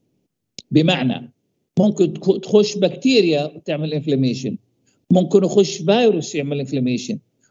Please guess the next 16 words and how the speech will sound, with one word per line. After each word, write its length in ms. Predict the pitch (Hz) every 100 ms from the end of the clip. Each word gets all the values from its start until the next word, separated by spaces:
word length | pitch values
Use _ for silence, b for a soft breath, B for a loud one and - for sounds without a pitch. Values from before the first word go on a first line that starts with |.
| _
ممكن 340 | 190 190 202 180
يحط، 340 | 160 202 - 208
يدخل 440 | 190 - 185 156
ف-، 40 |
آه، 360 | 175 196 151 139
فنجس 800 | 135 226 226 160 131 - - - _ _
فطريات 600 | - 165 175 180 208 175
وتعمل 360 | - 170 151 143
انفلاميشن. 640 | 135 139 135 127 123 113 - _ _ _ _ _ _ -
ال-، 160 | 143 147
ال-، 200 | 135 147
ال-، 260 | 131 131
التغير 720 | 135 123 - 156 180 262 247
اللي 120 | 202
بيصير 300 | 170 160 220
بالأنسجة 760 | 175 160 180 156 170 160 175